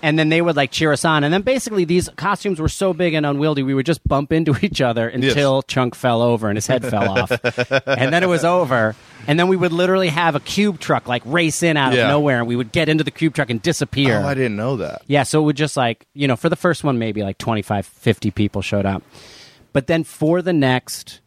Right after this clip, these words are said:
Speaker 1: five years,
Speaker 2: Yes.
Speaker 1: like, it was the only thing I did
Speaker 2: Yes.
Speaker 1: was Chunk and Changwon. Uh, Matt built Chickson, who was half chicken, half Richard Nixon.
Speaker 2: Ah, okay.
Speaker 1: He shot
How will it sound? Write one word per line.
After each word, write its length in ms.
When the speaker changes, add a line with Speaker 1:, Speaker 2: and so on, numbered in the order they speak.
Speaker 1:
five 640
years, 420
Speaker 2:
Yes. 240
Speaker 1:
like, 240
it 120
was 280
the 200
only 440
thing 280
I 140
did 440
Speaker 2:
Yes. 400
Speaker 1:
was 200
Chunk 320
and 100
Changwon. 600
Uh, 220
Matt 400
built 300
Chickson, 540
who 100
was 120
half 200
chicken, 280
half 260
Richard 280
Nixon. 480
Speaker 2:
Ah, 240
okay. 480
Speaker 1:
He 200
shot 440